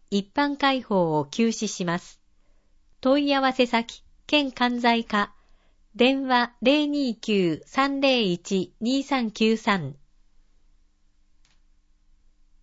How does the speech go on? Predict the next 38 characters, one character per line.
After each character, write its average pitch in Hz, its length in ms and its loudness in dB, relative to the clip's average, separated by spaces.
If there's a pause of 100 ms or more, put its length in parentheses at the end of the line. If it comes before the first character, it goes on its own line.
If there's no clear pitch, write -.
(280)
催 277 420 6
し 294 220 -2
物 269 340 4
ガ 247 140 4
イ 220 120 0
ド。 143 320 -2 (1000)
十 269 280 4
二 294 160 0
月 285 280 0
十 269 240 2
五 277 100 2
日 269 260 -2
現 254 240 2
在 208 200 2
の 175 140 2
情 202 240 4
報 190 240 2
で 175 160 2
す。 - 160 -18 (540)
お 196 100 4
出 285 160 4
か 277 120 2
け 269 120 2
の 262 120 2
際 254 280 2
に 196 100 0
は 165 240 2
前 247 220 4
も 277 120 2
っ 277 60 -2
て 196 140 0
ご 175 140 4
確 226 220 0
認 208 220 0
く 208 80 -4
だ 185 160 2
さ 180 180 -2
い。 139 140 -2